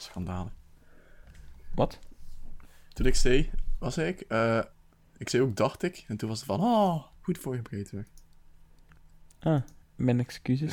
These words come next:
Speaker 1: <laughs>
Speaker 2: Maar, eh, het was
Speaker 1: Potvergeten
Speaker 2: eerder,
Speaker 1: kretel.
Speaker 2: eh, het is sowieso Sparta Praag, maar, eh, het was, het was eerder, eh,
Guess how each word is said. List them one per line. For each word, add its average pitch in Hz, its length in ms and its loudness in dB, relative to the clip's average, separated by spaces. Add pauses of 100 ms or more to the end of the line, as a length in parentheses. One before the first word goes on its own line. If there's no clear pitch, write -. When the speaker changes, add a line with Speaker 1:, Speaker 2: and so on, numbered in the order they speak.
Speaker 1:
<laughs> - 60 8 (1120)
Speaker 2:
Maar, 131 180 10
eh, - 80 2 (120)
het 127 220 8
was - 100 -4
Speaker 1:
Potvergeten 131 340 4
Speaker 2:
eerder, 139 180 6
Speaker 1:
kretel. 107 280 -2 (320)
Speaker 2:
eh, 120 100 0
het - 400 -4
is 143 180 -2
sowieso 147 320 2
Sparta - 440 2
Praag, 131 440 2
maar, 120 240 0
eh, 131 100 0
het - 180 -8
was, - 160 -4
het - 160 -16
was 123 120 -2
eerder, 123 500 0
eh, 120 60 0